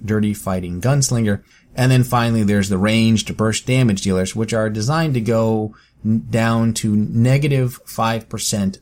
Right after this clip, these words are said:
of the target D P S. And of course, this is the Arsenal Mercenary, Gunnery Commando, uh, which were impacted in five point three. So theoretically, what this means is that all other things being equal,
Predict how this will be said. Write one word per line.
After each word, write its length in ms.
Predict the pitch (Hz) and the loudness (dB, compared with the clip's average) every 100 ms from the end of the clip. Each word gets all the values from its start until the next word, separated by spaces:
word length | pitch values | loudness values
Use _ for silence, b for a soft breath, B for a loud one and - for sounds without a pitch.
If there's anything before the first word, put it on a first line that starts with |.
| - | -4
of 160 | 98 | -4
the 80 | 92 | -4
target 460 | 90 95 87 90 - - | -6 -6 -6 -8 -14 -14
D 120 | 85 | -12
P 140 | - 160 | -4 -2
S. 240 | - - | -4 -8
And 160 | 185 98 | -6 -6
of 60 | |
course, 200 | - 82 | -6 -12
this 180 | - - | -10 -10
is 120 | 92 | -10
the 160 | - 85 _ - | -10 -14 _ -4
Arsenal 360 | 202 - 87 | -2 -4 -4
Mercenary, 540 | 92 147 - 131 127 113 | -2 -2 -2 -2 -2 -2
Gunnery 460 | - 113 110 104 | -4 -2 0 -2
Commando, 580 | - 104 95 92 92 90 _ - | -2 -2 0 0 -2 -6 _ -6
uh, 240 | 95 85 - | -4 -4 -4
which 240 | 101 - | -4 -2
were 380 | 95 87 87 - _ - | -4 -4 -8 -12 _ -2
impacted 720 | 107 95 101 92 - 85 - - | 0 0 -2 -4 -8 -12 -12 -8
in 280 | 92 87 - _ | -8 -8 -12 _
five 400 | - - - - | -18 -16 -16 -14
point 220 | 87 - | -12 -8
three. 320 | - 117 69 _ _ _ _ _ _ _ _ | -4 -4 -6 _ _ _ _ _ _ _ _
So 160 | - | -2
theoretically, 1000 | 139 214 269 175 151 139 127 120 117 104 - | 0 2 2 2 2 0 2 2 0 -2 -6
what 280 | 139 139 151 | -2 0 2
this 160 | 131 | 2
means 340 | 117 123 120 110 | 4 4 4 2
is 120 | 101 | 0
that 220 | 104 107 - | 0 -2 0
all 320 | 139 165 - | 2 2 0
other 260 | 139 143 135 | 0 2 0
things 440 | 135 135 131 110 | 2 4 6 4
being 240 | 123 117 | 4 2
equal, 720 | 113 123 123 135 127 127 127 | 2 0 0 0 2 2 0